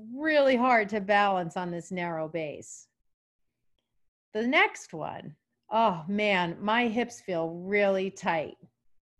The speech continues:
The next one, "Wow, now she's asking me to center my hips.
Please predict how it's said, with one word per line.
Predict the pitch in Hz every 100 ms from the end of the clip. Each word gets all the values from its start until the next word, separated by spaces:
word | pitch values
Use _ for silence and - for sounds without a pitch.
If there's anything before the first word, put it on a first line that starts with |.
| _ _ _ _ _ _ _ _ _ _ _ _
The | 220
next | 240 381 453 -
one, | 175 131 98 - _ _ _ _ _ _
"Wow, | 220 247 311 302 160 143 - _
now | 247 240 269 320
she's | 370 302 214
asking | 202 185 - 196
me | 196
to | 190
center | 196 233 214
my | 202 190
hips. | 180 226 196 - -